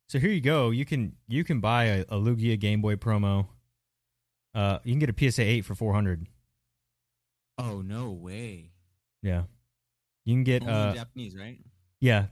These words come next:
Speaker 1: P S A ten, you can get it for under two grand. Uh, P S A nine, seven ninety-nine.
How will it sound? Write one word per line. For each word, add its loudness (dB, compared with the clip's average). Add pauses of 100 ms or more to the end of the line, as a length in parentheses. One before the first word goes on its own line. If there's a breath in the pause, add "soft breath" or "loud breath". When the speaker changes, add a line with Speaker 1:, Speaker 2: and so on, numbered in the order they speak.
Speaker 1:
P 4
S 2
A 2
ten, 2
you -2
can 2
get 2
it -2
for -6
under 0
two -4
grand. 0 (1200)
Uh, 0
P 2
S 2
A 4
nine, 4
seven 2
ninety-nine. 2